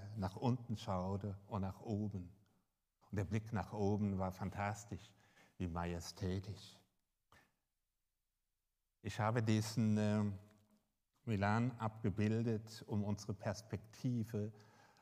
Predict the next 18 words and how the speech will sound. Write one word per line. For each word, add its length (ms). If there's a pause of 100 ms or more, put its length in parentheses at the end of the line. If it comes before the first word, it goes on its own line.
(100)
auf 220
den 220
Himmel 500 (180)
zu 180
lenken. 600 (960)
Und 140
ich 160
habe 180
gedacht, 680 (580)
lasst 320
uns 260
doch 380 (540)
diese 220
Predigt 500
beenden 840 (100)
mit 540
einem 880 (1400)
Wechselgebet. 1400